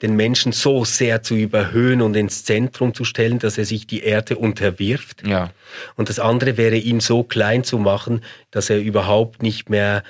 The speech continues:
Speaker 1: ein moralisch handlungsfähiges Subjekt ist.
Speaker 2: Ja, genau.
Speaker 1: Oder das, das wären die beiden Irrwege und dazwischen
Speaker 2: Mhm.
Speaker 1: muss sich irgendwo ein Menschenbild finden lassen, das
Speaker 2: Ja.
Speaker 1: man theologisch verantworten kann. Herzlichen Dank, dass ihr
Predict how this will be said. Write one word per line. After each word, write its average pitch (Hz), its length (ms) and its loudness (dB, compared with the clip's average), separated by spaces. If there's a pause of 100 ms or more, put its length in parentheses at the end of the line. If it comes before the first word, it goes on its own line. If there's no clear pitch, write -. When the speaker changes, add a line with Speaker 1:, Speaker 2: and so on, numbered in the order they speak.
(160)
Speaker 1:
ein 101 400 -2
moralisch 101 800 0
handlungsfähiges 101 1120 0
Subjekt 98 680 -4
ist. - 280 -16
Speaker 2:
Ja, 143 280 0 (380)
genau. 123 320 0 (100)
Speaker 1:
Oder 107 180 2
das, 113 280 -2
das 120 240 -2
wären 117 240 2
die 110 120 -2
beiden 104 360 -2
Irrwege 113 520 -2
und 113 220 -2
dazwischen 107 880 -2
Speaker 2:
Mhm. 98 380 -4
Speaker 1:
muss 101 180 0
sich 113 220 -6
irgendwo 113 380 0
ein 107 180 2
Menschenbild 107 720 0
finden 101 460 -4
lassen, 85 420 -4
das 87 160 -4
Speaker 2:
Ja. 107 140 0
Speaker 1:
man 87 240 -4
theologisch 87 560 -4
verantworten 82 720 -10
kann. 78 240 -14 (500)
Herzlichen 120 420 0
Dank, 110 260 0
dass 98 180 -4
ihr 101 320 0